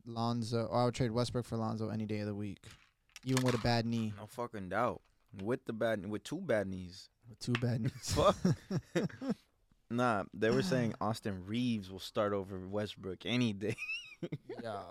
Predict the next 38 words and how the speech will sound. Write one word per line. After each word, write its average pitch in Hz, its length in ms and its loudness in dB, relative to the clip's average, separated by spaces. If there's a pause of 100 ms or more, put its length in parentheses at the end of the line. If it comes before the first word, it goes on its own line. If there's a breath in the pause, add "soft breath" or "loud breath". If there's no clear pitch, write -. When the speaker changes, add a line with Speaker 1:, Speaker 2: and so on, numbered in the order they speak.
(120)
Speaker 1:
I - 60 2
mean, 165 260 6
he's, 170 240 4
he's, 185 260 4
he's 202 300 2
like 202 200 6
Speaker 2:
He 135 100 2
Speaker 1:
the 185 60 8
Speaker 2:
hustles. 156 440 4
He's 143 140 -2
good. 180 120 0
He 160 100 2
plays 165 220 0
good 165 140 0
with 156 100 2
LeBron. 151 300 0 (1120)
Speaker 1:
Yeah, 196 240 10
Speaker 2:
He 190 100 12
Speaker 1:
yeah. - 80 10
Speaker 2:
compliments 139 380 4
Speaker 1:
I - 20 6
mean, 233 160 10
Speaker 2:
LeBron. 117 240 6
Speaker 1:
LeBron 190 460 6
always 185 320 8
plays 160 300 2
Speaker 2:
Like, 143 140 12
Speaker 1:
well 147 160 8
Speaker 2:
Austin 143 280 10
Speaker 1:
with 151 80 4
Speaker 2:
Reaves 147 480 4
compliments 117 560 0
LeBron, 90 480 -2 (360 soft breath)
whereas 110 560 8 (340 soft breath)
Russ 120 560 6
is 110 120 0
trying 113 300 4
to 90 140 2